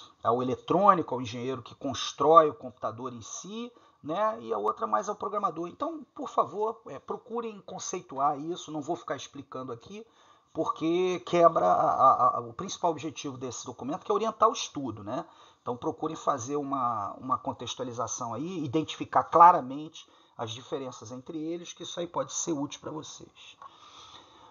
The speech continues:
Tipos de acesso à ram e suas características. Vamos perceber aqui que a, a, a minha, a minha lista, ela tá um pouco fora de ordem, né, da, da apresentação dos assuntos, mas é porque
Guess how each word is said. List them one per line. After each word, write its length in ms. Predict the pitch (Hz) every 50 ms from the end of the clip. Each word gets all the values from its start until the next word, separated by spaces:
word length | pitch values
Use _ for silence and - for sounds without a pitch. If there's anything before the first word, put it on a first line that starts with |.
| - _ _ -
Tipos 560 | - - 277 349 339 - - 311 320 294 226
de 500 | 196 175 - 196 233 262 269 277 285 - - _ -
acesso 960 | - - - - - - - - 233 233 247 233 226 - - - - 160 160 -
à 120 | 170 175
ram 420 | 147 - 135 156 175 190 202 208 - 180
e 80 | 180
suas 420 | - - - - 175 180 170 - -
características. 520 | - 160 156 156 - - 160 139 - -
Vamos 140 | 214 220 -
perceber 420 | 233 208 - - 196 165 - -
aqui 200 | - - 185 180
que 280 | - - 175 165 156 135
a, 60 | -
a, 640 | 135 131 127 120 120 - - 120 113 107 - - 117
a 20 | 113
minha, 520 | 120 131 131 120 113 113 107 101 104 104 _ _ _ _ _ _
a 60 | 117
minha 180 | 120 135 143 135
lista, 320 | 135 175 175 - - 170
ela 120 | 143 131 -
tá 100 | - -
um 60 | -
pouco 260 | - - - - -
fora 260 | - - - 170 -
de 140 | 117 107 120
ordem, 500 | 107 127 156 156 - - 120 101 110 110
né, 320 | 123 139 147 143 123 - - 101
da, 300 | 104 110 101 92 98 -
da 100 | 113 113
apresentação 640 | - 127 117 107 110 - 110 107 - - - 113 110
dos 160 | - 107 110
assuntos, 460 | 101 95 - - 147 143 147 - -
mas 180 | 151 156 143 151
é 60 | 143
porque 400 | - - - - 156 156 -